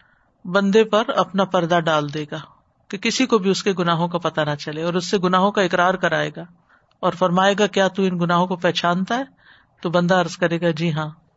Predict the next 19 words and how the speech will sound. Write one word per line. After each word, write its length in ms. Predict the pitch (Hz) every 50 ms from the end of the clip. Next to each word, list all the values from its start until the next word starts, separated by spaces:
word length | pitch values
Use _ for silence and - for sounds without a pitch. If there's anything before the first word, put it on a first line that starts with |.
| _ _ _ _ _ _ _ _ _ _ _ _ _ _
اللہ 160 | 180 180 185
تعالیٰ 260 | 185 180 190 180 185 180
فرمائے 340 | 180 185 175 175 175 175 175
گا، 80 | 196 190
"میں 120 | 185 190
نے 120 | 185 185 175
دنیا 380 | 156 196 202 208 220 240 254
میں 160 | 247 240 233
تم 240 | 226 226 208 196 190
پر 160 | 190 208 190
رحم 280 | 190 185 165 185 185 180
کرتے 340 | 170 - 175 170 175 - 190
ہوئے 180 | 180 175 175
ان 140 | 175 170 165
گناہوں 320 | 175 170 165 165 160 170 170
کو 100 | 170 165
چھپا 320 | - - 156 - 160 151
لیا 240 | 151 151 151 156 147
تھا، 180 | 147 - 156